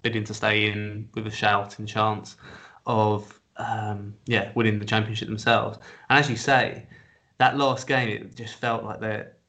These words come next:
because of all those reasons, there was so much r-, r-, riding on the line,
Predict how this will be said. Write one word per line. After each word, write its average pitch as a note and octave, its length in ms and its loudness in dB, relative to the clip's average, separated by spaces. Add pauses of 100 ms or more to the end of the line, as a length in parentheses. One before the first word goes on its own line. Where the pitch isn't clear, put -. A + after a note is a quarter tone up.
(260)
because B2+ 280 0
of C3 80 4
all B2+ 80 4
those A2+ 200 4
reasons, A2+ 380 2
there G2+ 80 -6
was G2 120 -8
so A#2 320 2
much A2+ 220 0
r-, A#2+ 180 -2
r-, A#2+ 200 2
riding A2+ 260 4
on A2 60 0
the G#2+ 60 0
line, A2+ 460 4